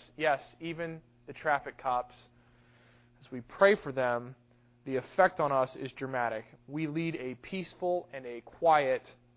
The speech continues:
life. Peaceful lives and quiet lives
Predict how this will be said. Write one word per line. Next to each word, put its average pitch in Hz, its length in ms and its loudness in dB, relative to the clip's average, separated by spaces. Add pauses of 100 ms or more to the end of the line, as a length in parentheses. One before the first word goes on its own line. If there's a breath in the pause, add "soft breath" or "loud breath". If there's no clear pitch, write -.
life. 127 320 2 (300)
Peaceful 208 520 2
lives 165 720 6 (1080)
and 110 120 -20
quiet 165 460 4
lives 151 560 4